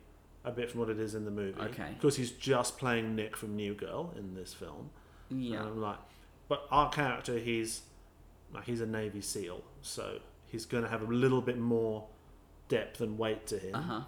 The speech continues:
Speaker 1: But he's kinda wisecracky as well.
Speaker 2: Yeah.
Speaker 1: I
Speaker 2: And
Speaker 1: mean, you can
Speaker 2: swears
Speaker 1: have
Speaker 2: a
Speaker 1: Keegan, Keegan-Michael Key was a,
Speaker 2: like,
Speaker 1: would be a fun choice.
Speaker 2: he would be a fun choice
Speaker 1: Uh, but
Speaker 2: for
Speaker 1: don't
Speaker 2: an
Speaker 1: have,
Speaker 2: archaeologist who dies really
Speaker 1: but
Speaker 2: quick.
Speaker 1: don't have him be too wacky. Him with glasses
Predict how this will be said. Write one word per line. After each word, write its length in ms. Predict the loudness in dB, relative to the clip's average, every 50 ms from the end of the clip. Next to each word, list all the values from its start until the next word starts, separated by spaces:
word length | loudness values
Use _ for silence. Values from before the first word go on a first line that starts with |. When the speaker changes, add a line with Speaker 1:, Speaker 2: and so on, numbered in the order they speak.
| -12 -18 0 6
Speaker 1:
But 360 | 8 8 8 8 4 2 -2 -10 -14 -20 -20 -18 -8
he's 240 | -8 -6 -6 -6 -6
kinda 240 | -4 -4 -2 -2 0
wisecracky 720 | -2 -2 -2 -2 -4 -6 -8 -8 -8 -8 -6 -6 -6 -6
as 100 | -6 -4
well. 120 | -4 -2 -2
Speaker 2:
Yeah. 60 | -2 -4 -6 -10 -14 -18 -20 -20 -20 -20 -20 -20 -20 -20 -20 -20 -18 -16 0 4
Speaker 1:
I 40 | 6
Speaker 2:
And 80 | 8
Speaker 1:
mean, 100 | 8 10
you 80 | 10 10
can 100 | 10 10
Speaker 2:
swears 120 | 8 8
Speaker 1:
have 120 | 6 4 6
Speaker 2:
a 20 |
Speaker 1:
Keegan, 300 | 8 8 8 8 4 2
Keegan-Michael 480 | 2 4 6 6 6 6 4 4 2 4
Key 160 | 6 8 8
was 120 | 8 8
a, 40 | 6
Speaker 2:
like, 140 | 4 6 4
Speaker 1:
would 100 | 6 6
be 100 | 6 6
a 40 | 4
fun 360 | 4 4 6 8 8 8 6
choice. 580 | 4 4 4 6 6 6 6 4 0 -4 -4
Speaker 2:
he 120 | 0 0 2
would 140 | 2 2 4
be 80 | 4
a 60 | 2
fun 200 | 4 2 0 0
choice 260 | 2 2 2 2 4 4
Speaker 1:
Uh, 40 |
but 140 | 6 6 8
Speaker 2:
for 60 | 10
Speaker 1:
don't 100 | 10 10 10
Speaker 2:
an 40 | 10
Speaker 1:
have, 100 | 8 8
Speaker 2:
archaeologist 580 | 6 6 4 4 4 4 6 6 4 2 -2 -2
who 80 | -4 -2
dies 300 | 0 0 0 0 -2 -4
really 160 | -4 -6 -6
Speaker 1:
but 60 | 0
Speaker 2:
quick. 120 | 2 2 4
Speaker 1:
don't 120 | 6 4
have 100 | 4 4
him 80 | 4 4
be 120 | 2 2
too 200 | 2 2 0 2
wacky. 480 | 2 4 4 2 2 0 -2 -6 -6 -2
Him 160 | 0 0 2
with 200 | 2 0 -2 -4
glasses 840 | -4 0 0 0 0 0 0 0 0 2 2 0 0 -2 -6 -8 -10